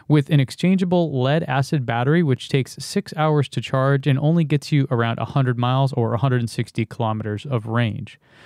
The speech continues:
The Modec also has a top speed of fifty miles per hour or eighty kilometers per hour. Despite what are seemingly great specs for two thousand six,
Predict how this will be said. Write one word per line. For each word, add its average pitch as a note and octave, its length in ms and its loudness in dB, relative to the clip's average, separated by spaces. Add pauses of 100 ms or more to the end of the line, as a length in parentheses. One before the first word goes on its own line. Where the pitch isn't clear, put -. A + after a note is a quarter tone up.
(140)
The C#3+ 60 4
Modec F#3+ 380 4
also D#3 300 0
has A#2+ 200 2
a A2 40 -10
top D#3 260 -2
speed C#3 300 -2
of B2+ 100 -2
fifty C3 300 -2
miles A2 180 -2
per - 180 -6
hour E3 240 2
or C#3 220 0
eighty A#2+ 220 -2
kilometers A#2 520 -4
per A2+ 180 -4
hour. G#2 300 -6 (520)
Despite A#3 520 0
what F#3 240 2
are D#3 100 2
seemingly F#3+ 460 4
great D3 280 0
specs - 440 -4
for A#2+ 480 0
two D3 160 2
thousand A#2+ 260 0
six, C3+ 400 -2